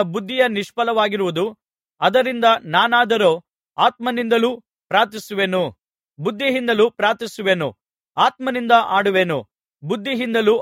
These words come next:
ಆಡುವೆನು. ನೀನು ಆತ್ಮನಿಂದ ಮಾತ್ರ ದೇವರ ಸ್ತೋತ್ರ ಮಾಡಿದರೆ ನೀನು ಹೇಳಿದ್ದು ತಿಳಿಯದೆ ಇರುವ ಇನ್ನೊಬ್ಬನು ನೀನು ಮಾಡುವ ಕೃತಜ್ಞತಾ ಸ್ತುತಿಗೆ ಅವನು ಆಮೆನ್ ಎಂದು ಹೇಗೆ ಹೇಳಬಲ್ಲನು? ನೀನು ಮಾತನಾಡಿದ್ದು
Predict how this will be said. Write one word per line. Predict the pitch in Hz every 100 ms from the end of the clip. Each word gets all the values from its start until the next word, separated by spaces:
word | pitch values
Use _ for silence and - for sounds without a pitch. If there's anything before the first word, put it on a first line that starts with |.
| -
ಆಡುವೆನು. | 196 208 202 180 151 - _ _ _ 151
ನೀನು | 240 277 254 233
ಆತ್ಮನಿಂದ | 196 254 247 254 247 247
ಮಾತ್ರ | 196 220 - 180 156 _ _ -
ದೇವರ | 131 240 254 247
ಸ್ತೋತ್ರ | - 226 233 220
ಮಾಡಿದರೆ | 185 208 190 165 147 196 _ _ -
ನೀನು | 160 240 240
ಹೇಳಿದ್ದು | 220 262 269 254
ತಿಳಿಯದೆ | 254 220 233 240 226 185
ಇರುವ | 180 180 151 - _ _ _ -
ಇನ್ನೊಬ್ಬನು | 190 262 247 240 226 240 - _ _ -
ನೀನು | 202 269
ಮಾಡುವ | 262 247 233 240
ಕೃತಜ್ಞತಾ | - 196 233 233 233 240
ಸ್ತುತಿಗೆ | 208 208 185 220 175 160 _ _ _ _
ಅವನು | 175 247 247 247 175
ಆಮೆನ್ | 247 254 254
ಎಂದು | 233 226 226
ಹೇಗೆ | 240 233 214 220
ಹೇಳಬಲ್ಲನು? | 208 220 190 196 190 180 135 - _ _ _ -
ನೀನು | 208 269 254
ಮಾತನಾಡಿದ್ದು | 202 240 269 254 254 240 208